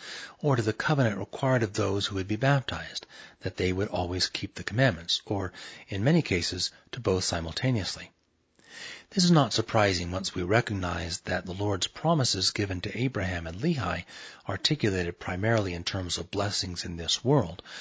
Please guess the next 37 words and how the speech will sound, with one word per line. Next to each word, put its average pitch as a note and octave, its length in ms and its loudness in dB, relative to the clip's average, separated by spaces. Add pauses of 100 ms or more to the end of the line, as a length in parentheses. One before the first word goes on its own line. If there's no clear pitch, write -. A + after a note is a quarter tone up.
(260)
are C3 120 0
really E3+ 260 6
surrogates G2+ 640 2
for - 140 -4
the F#2+ 100 -6
universal G#2+ 560 2
promise F#2+ 540 0
made A2 260 -2 (400)
by A#2 140 0
the C#3+ 120 2
Father E2+ 380 -2
to - 180 -8
all A#2 180 2
his C#3 120 2
children, - 400 -6 (460)
that D3 120 2
if C#3+ 120 4
they C#3+ 100 8
would C#3 180 6
follow B2 360 4
Christ F#2+ 480 0
in F2 80 -6
accepting - 580 -2
and F2 80 -4
living A2 300 0
his F2 140 -4
gospel, C#3 520 0 (420)
they C#3+ 80 -2
would D3+ 140 2
receive C3+ 320 4
eternal A#2+ 400 2
life G2+ 320 0
in A2 60 -2
the G2 80 -2
world E2+ 220 -8
to - 60 -12
come. B2+ 360 -4